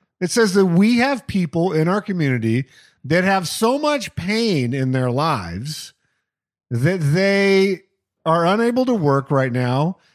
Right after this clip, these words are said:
They are addicted to substance, and they may be suffering from mental illness, and they are scrapping by day to day,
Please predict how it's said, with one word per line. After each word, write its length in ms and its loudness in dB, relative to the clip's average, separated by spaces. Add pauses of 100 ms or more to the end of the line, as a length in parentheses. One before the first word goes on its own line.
(100)
They 300 0
are 140 2
addicted 440 -2
to 80 -4
substance, 760 -6 (320)
and 180 -2
they 120 2
may 180 2
be 140 0
suffering 760 -4
from 260 -4
mental 400 -2
illness, 600 -4 (440)
and 260 -2
they 180 0
are 120 0
scrapping 840 -4
by 380 2
day 260 2
to 100 0
day, 600 0